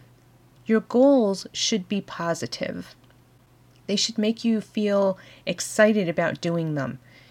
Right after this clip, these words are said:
even the ones that you might want to dread. Sometimes fitness for people is one of those goals that it's really hard to get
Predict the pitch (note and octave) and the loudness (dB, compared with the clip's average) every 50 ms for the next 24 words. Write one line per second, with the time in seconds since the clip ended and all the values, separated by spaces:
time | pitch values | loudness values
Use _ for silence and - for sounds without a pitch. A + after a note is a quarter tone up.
0 | - _ _ _ - - A3+ A#3 A3+ B3+ A#3+ A#3 A#3+ A3+ G#3+ A3 G#3+ G3 F#3 - | -20 _ _ _ -2 2 4 6 8 8 8 8 8 8 8 6 6 4 2 0
1 | G3+ F#3+ F#3+ F#3+ F#3 F3 E3 F3 F#3+ - - F3 F3 F3+ F3+ E3+ C#3+ - D#3+ D#3 | 0 0 0 -2 0 2 2 0 0 0 0 -2 0 0 0 -2 -2 -2 0 2
2 | D3 D3 C#3 C3+ C3+ C#3 - - - - - - - - - - - - F3+ F3 | 2 2 2 0 -2 -4 -8 -14 -20 -20 -20 -20 -20 -20 -20 -18 -12 -10 -8 -6
3 | - G#3 G#3 G3 F#3+ F3+ - - - - F#3 - - F#3+ F#3 E3+ - - - F3+ | -2 0 2 2 2 2 0 -2 -2 -2 -2 -2 0 -2 -2 -2 -2 -4 -6 -6
4 | F3 - F3+ F3 - - F3 E3+ E3+ E3 D#3+ - - F3 E3+ F3 E3 E3+ E3 D#3+ | -4 -6 -6 -6 -2 0 0 2 2 2 0 -2 -2 -2 -2 -2 0 0 -2 -2
5 | D3+ - - F3 F3 F3 E3+ E3 E3 D#3+ C#3+ - - D#3+ D3+ D3+ - - - _ | -2 -2 2 4 6 6 6 4 4 2 -2 -2 -2 -2 -2 -2 -4 -8 -14 _
6 | _ - A#3 - - - C#4+ D4+ C#4+ C#4 C4 B3+ C4+ C4+ A#3 - - B3 A#3+ A3 | _ -14 -14 -10 -2 0 2 4 6 6 4 4 4 2 0 0 -2 -2 -2 -2
7 | - | -4